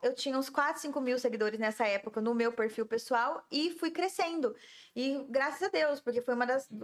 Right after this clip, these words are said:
quando eu comecei o, o influencer, né? Como influencer. Nisso,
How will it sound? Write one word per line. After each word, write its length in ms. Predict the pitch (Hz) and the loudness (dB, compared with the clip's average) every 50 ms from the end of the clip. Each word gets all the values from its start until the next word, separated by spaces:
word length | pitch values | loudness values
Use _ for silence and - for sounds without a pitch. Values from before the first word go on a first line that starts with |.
| - - | -6 -2
quando 160 | 254 247 262 | 0 2 2
eu 60 | 269 | 2
comecei 580 | - 277 254 262 269 - - 254 247 262 277 285 285 277 _ _ - | 2 2 0 0 0 2 2 2 4 4 2 0 0 -4 _ _ -2
o, 760 | 240 247 254 262 254 247 240 226 220 208 196 185 180 175 180 202 220 - _ | 0 0 2 2 2 2 2 2 2 0 0 -2 -4 -6 -10 -14 -20 -12 _
o 80 | - 233 | -2 -2
influencer, 680 | 254 269 269 330 330 320 285 254 254 240 247 214 208 | 0 0 0 2 2 2 2 2 0 2 2 0 2
né? 240 | 208 208 233 277 - _ _ _ _ _ - | 2 0 -2 -2 -4 _ _ _ _ _ -6
Como 180 | - 233 220 226 | -2 -2 0 -2
influencer. 560 | 240 233 285 277 247 202 208 - 202 185 185 - - - - - - - - - - - - _ _ - - | -2 -2 -2 -2 0 -2 -4 -4 -6 -8 -8 -10 -16 -20 -20 -20 -20 -18 -20 -20 -20 -20 -20 _ _ -12 -6
Nisso, 680 | 269 302 349 392 415 427 427 415 - - - - - | -4 -2 0 0 2 0 0 -2 -4 -6 -4 -4 -4